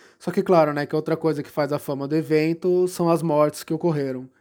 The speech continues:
Tem uma frase famosa que foi um piloto que disse e resume muito bem o que é, e eu não consegui achar o nome do piloto, gente, desculpa. Mas a frase é a seguinte:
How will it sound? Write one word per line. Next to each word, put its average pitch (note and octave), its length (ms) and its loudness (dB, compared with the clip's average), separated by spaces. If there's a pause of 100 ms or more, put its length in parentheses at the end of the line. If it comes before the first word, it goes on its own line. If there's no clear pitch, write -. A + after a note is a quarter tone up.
(380)
Tem D#3+ 120 -2
uma F3+ 240 2
frase F#3+ 280 0
famosa F3+ 680 2
que D#3 240 -8
foi E3 200 0
um E3 60 0
piloto E3+ 340 2
que E3+ 200 -4
disse E3 440 -4
e D#3 120 0
resume E3+ 320 2
muito F#3+ 300 0
bem D#3 460 0 (460)
o E3 80 0
que E3 160 2
é, E3 200 4
e E3+ 100 6
eu F3 120 4
não F3+ 140 4
consegui F3 300 0
achar F3 220 0
o F3 60 2
nome E3+ 220 2
do E3+ 80 0
piloto, D3+ 420 -2
gente, C#3 280 -8
desculpa. C#3 520 -8 (460)
Mas D3+ 180 -2
a D#3+ 60 6
frase D#3 300 2
é - 20 4
a - 20 4
seguinte: D3 540 -4